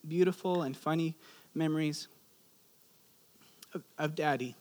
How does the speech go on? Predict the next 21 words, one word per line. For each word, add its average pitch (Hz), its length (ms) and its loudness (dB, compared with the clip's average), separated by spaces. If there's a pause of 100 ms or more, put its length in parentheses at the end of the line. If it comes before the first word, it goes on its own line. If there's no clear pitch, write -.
(1600)
She 196 260 2
knew 190 180 6
he 208 140 6
was 214 180 4
in 220 100 0
heaven. 139 440 -4 (400)
She'd 165 320 0
say 185 360 10
he 185 280 4
had 165 240 4
to 156 80 4
go 165 240 8
early 165 440 4
to 139 160 0
welcome 139 400 2
all 143 260 0
the 160 100 -2
people 123 520 -4 (320)
that 143 140 0
he'd 135 180 -2
led 147 340 2